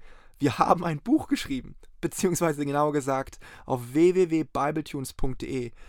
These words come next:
kannst du dir kostenlos ein Booklet zu Psalm hundertneununddreißig runterladen.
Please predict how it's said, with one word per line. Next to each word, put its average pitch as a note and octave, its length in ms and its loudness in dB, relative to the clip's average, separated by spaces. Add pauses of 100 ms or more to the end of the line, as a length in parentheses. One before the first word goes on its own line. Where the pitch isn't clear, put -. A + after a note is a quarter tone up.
(140)
kannst C#3+ 240 -2
du - 40 -6
dir C3+ 160 0
kostenlos D3 1000 -4 (200)
ein C3 280 -4
Booklet E3+ 400 2
zu - 140 -8
Psalm - 380 -6
hundertneununddreißig B2 960 -8
runterladen. A#2 600 -10